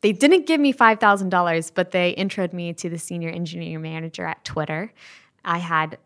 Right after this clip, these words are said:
a coffee with him. He told me very lovingly that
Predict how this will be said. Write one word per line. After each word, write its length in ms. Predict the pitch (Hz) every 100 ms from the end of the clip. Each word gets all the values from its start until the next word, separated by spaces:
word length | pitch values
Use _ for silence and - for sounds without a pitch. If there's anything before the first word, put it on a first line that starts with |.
| -
a 140 | 175
coffee 360 | 170 - 160 170
with 180 | 160 -
him. 320 | 170 156 170
He 440 | 220 - 185 175 170 _ _ _
told 280 | - 202 190
me 220 | 180 165
very 320 | 160 175 180 190
lovingly 580 | 170 160 160 156 156 151
that 300 | 156 151